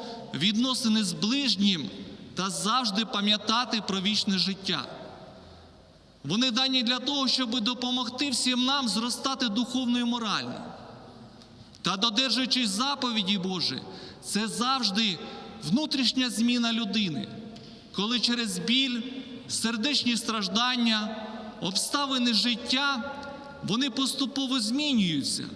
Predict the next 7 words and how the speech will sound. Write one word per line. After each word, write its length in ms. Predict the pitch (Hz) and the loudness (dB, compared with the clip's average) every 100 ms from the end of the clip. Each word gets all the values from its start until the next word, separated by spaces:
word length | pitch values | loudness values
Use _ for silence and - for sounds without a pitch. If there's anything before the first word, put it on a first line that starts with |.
| - - - - | -12 -16 -18 -4
І 120 | 185 | 0
від 240 | 240 254 | 0 0
пристрасної 640 | 247 294 277 277 240 - 240 | 0 0 -2 -4 -4 -2 0
залежності 800 | 208 233 254 254 214 240 - 220 | 0 -2 0 0 0 0 2 0
до 200 | 190 208 | 0 0
матеріальних 640 | 202 208 233 262 254 208 185 | 0 0 0 2 2 2 2
благ, 420 | 208 254 247 | 2 2 0